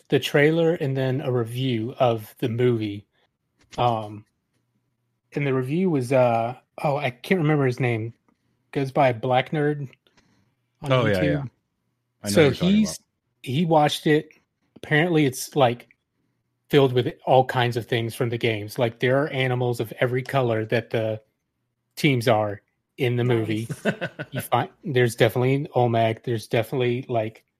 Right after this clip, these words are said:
Speaker 1: the Steps of Knowledge somehow. Um, like he said, it was full of this, and it's, it's funny. Apparently, the, the setting is a,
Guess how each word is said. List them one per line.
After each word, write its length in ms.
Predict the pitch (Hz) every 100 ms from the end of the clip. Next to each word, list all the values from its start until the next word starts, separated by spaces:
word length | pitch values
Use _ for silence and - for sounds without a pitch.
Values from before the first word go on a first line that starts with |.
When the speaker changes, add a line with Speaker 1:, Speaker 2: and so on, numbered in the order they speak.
| _ _ _ _ -
Speaker 1:
the 240 | 143 123
Steps 400 | 110 - 117 -
of 100 | 131
Knowledge 580 | 120 113 110 110 110 - _
somehow. 640 | - 123 101 113 104 104 - _ _ _ _ -
Um, 420 | 139 113 101 110 117 _ _ _ _ _ _ _ _ -
like 180 | 123
he 100 | 151
said, 200 | 139 156
it 80 | 139
was 220 | 135 123 - _ _
full 240 | - 151 123
of 120 | 110
this, 300 | 113 104 - _ _ _ _ -
and 100 | 151
it's, 160 | 143 127 -
it's 200 | 143 -
funny. 320 | - 147 135
Apparently, 600 | 139 139 139 156 135 127
the, 480 | 120 131 120 113 107 _ -
the 100 | 117
setting 500 | - 185 160 135 143
is 520 | 139 120 117 110 - _ _ _ _ _ _ _
a, 300 | 151 120 117